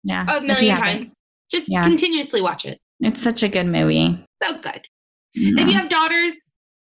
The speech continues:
Speaker 2: and you're worried about, like, the princess effect, don't worry. This will
Speaker 1: This
Speaker 2: be
Speaker 1: is
Speaker 2: a
Speaker 1: good.
Speaker 2: perfect movie for them.
Speaker 1: This is very good. Yeah.
Speaker 2: Mm-hmm.
Speaker 1: Mm-hmm.
Speaker 2: Yep.
Speaker 1: Absolutely.
Speaker 2: He just, she does cut the Baron's cheek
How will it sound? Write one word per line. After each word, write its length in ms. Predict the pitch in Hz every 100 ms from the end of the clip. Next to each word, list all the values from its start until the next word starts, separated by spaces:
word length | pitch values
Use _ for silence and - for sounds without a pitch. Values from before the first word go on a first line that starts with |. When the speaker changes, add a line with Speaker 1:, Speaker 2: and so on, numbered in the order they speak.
| _
Speaker 2:
and 160 | 277 277
you're 180 | 277 254
worried 260 | 294 302 311
about, 160 | 285
like, 140 | 269 269
the 80 |
princess 520 | 233 294 302 302 294 320
effect, 320 | 311 302 403 _ _ _
don't 160 | 320 320
worry. 340 | 277 269 277 269 _ _ _ _ -
This 140 | 311
will 80 | 220
Speaker 1:
This 80 | 233
Speaker 2:
be 40 | -
Speaker 1:
is 60 |
Speaker 2:
a 40 | -
Speaker 1:
good. 120 | 165
Speaker 2:
perfect 240 | 175 240
movie 260 | 196 190 190
for 100 | 202
them. 220 | 196 196 - _
Speaker 1:
This 160 | 196 196
is 120 | 196
very 220 | 185 175
good. 320 | 160 156 175 -
Yeah. 200 | 170 175 -
Speaker 2:
Mm-hmm. 220 | - - 185
Speaker 1:
Mm-hmm. 240 | 180 - - _ _ _
Speaker 2:
Yep. 240 | - 131 - _ _ _ _ _ _ _ _ -
Speaker 1:
Absolutely. 540 | 214 202 - 170 - -
Speaker 2:
He 100 | 202
just, 140 | 190 - -
she 160 | -
does 180 | 359 370 -
cut 280 | - 349 - - _ _ _
the 220 | 240 240 -
Baron's 720 | 285 285 285 285 285 269 - -
cheek 540 | - - 294 294 -